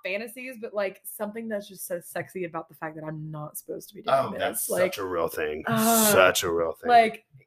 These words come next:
Speaker 2: And if you're listening and you're lying to yourself saying you've never had that feeling, you're a liar.
Speaker 1: You're a fucking
Speaker 2: Because
Speaker 1: liar. Get over yourself. Yeah. <laughs>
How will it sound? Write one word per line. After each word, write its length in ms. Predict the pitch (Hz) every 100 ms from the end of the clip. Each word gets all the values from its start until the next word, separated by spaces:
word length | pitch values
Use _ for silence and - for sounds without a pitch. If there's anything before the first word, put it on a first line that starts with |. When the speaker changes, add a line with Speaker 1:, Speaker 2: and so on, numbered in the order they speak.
| -
Speaker 2:
And 140 | 131
if 100 | 131
you're 140 | 170
listening 480 | 147 151 - 160 165
and 120 | 156 127
you're 100 | 117
lying 300 | 104 101 110
to 120 | 120
yourself 380 | 117 - 117 117
saying 220 | 107 107
you've 160 | 98
never 300 | 90 87 90 87
had 160 | 87
that 160 | 87 87
feeling, 320 | - 87 90 82
you're 260 | 85 82 _ _ -
a 60 | -
liar. 200 | 78 104
Speaker 1:
You're 240 | 247 254 214
a 40 |
fucking 140 | 214 196
Speaker 2:
Because 120 | 170
Speaker 1:
liar. 220 | 180 175
Get 120 | 180 190
over 140 | 175
yourself. 300 | 180 180 170
Yeah. 160 | 196 190
<laughs> 100 | 302